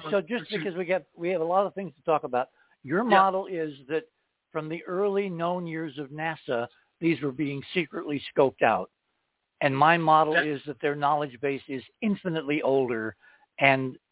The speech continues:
Speaker 2: we've only now developed the white mainstream technology, not the deep state secret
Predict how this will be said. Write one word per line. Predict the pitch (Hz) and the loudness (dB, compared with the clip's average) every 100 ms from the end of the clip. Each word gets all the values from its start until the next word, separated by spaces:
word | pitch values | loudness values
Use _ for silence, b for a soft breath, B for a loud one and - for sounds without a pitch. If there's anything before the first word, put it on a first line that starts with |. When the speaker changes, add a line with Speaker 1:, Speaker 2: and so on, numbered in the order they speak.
| - | -6
Speaker 2:
we've | 143 135 | 0 4
only | 151 160 | 4 4
now | 147 143 | 4 4
developed | 131 123 117 170 165 123 _ _ _ _ - | 4 0 4 6 4 0 _ _ _ _ -10
the | 131 | -10
white | 123 156 170 - _ _ - | 0 2 2 0 _ _ -10
mainstream | 156 185 170 - 156 135 110 | -6 -6 -8 -10 -10 -8 -6
technology, | 131 151 143 139 98 104 | -6 -2 0 -2 -6 -10
not | 110 143 | -8 -8
the | 175 | -6
deep | 160 208 - | -4 -4 -2
state | 190 175 - | 0 0 -2
secret | 214 - 165 | -4 0 0